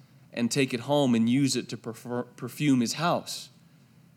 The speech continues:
because it belonged to the Lord. It was set apart for a specific service. Same thing with a holy knife, which he would use to sacrifice and then butcher the animal. He couldn't take that home and then use it for household chores because it belonged to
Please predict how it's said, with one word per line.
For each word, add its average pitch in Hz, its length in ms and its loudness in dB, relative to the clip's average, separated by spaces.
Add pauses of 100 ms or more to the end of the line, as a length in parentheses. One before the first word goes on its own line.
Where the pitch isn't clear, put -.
(120)
because 127 220 -6
it 139 100 -4
belonged 131 420 2
to 147 80 -2
the 143 100 2
Lord. 147 440 2
It 131 60 -2
was 135 180 0
set 147 180 4
apart 127 400 -2
for 135 160 -4
a 127 60 -2
specific 127 480 -8
service. 196 400 -2 (260)
Same 202 280 2
thing 202 220 2
with 160 220 0
a 131 60 0
holy 165 400 0
knife, 131 440 -2
which 117 140 -6
he 131 80 -2
would 123 180 -2
use 127 280 2
to 117 180 -2 (280)
sacrifice 123 800 0
and 113 140 -2
then 113 120 0
butcher 117 540 -2 (300)
the 110 500 -2
animal. 139 460 0 (880)
He 165 100 0
couldn't 196 280 4
take 180 200 0
that 147 180 0
home 160 340 2
and 139 140 4
then 135 160 4
use 151 320 0
it 139 80 -6
for 131 140 -10
household 127 480 -4
chores 127 600 -4
because 147 240 -2
it 160 100 -2
belonged 160 680 0
to 131 440 0